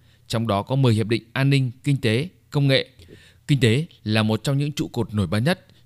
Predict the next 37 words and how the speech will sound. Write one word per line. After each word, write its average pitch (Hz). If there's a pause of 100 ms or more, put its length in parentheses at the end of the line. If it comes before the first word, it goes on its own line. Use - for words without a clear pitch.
(120)
của 113
mối 95
quan 135
hệ 110
hợp 95
tác 147
ngày 101
càng 92
phát 123
triển 78
giữa 110
hai 107
nước. 135 (300)
Giá 113
trị 131
thương 135
mại 120
giữa 127
hai 127
nước 165
trong 120
nửa 95
đầu 90
năm 98
hai 113
nghìn 92
không 107
trăm 107
hai 110
mươi 104
mốt 143 (360)
lên 117
tới 110
bảy 120
tỷ 92
đô 92
la, 107